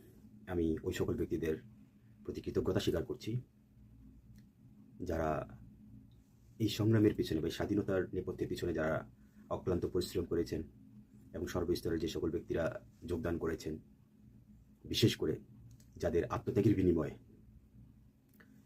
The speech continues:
বা যাদের, যে সকল ব্যক্তিদের প্রাণ ঝরে গেল,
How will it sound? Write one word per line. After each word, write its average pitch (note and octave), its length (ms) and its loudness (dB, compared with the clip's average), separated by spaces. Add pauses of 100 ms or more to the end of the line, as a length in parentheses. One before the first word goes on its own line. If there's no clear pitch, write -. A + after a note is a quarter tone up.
(480)
বা D#2+ 400 2 (240)
যাদের, E2 380 0 (1200)
যে - 80 -6
সকল - 180 -4
ব্যক্তিদের D#2+ 320 -2
প্রাণ F2+ 220 0
ঝরে D#2+ 200 2
গেল, D2 220 0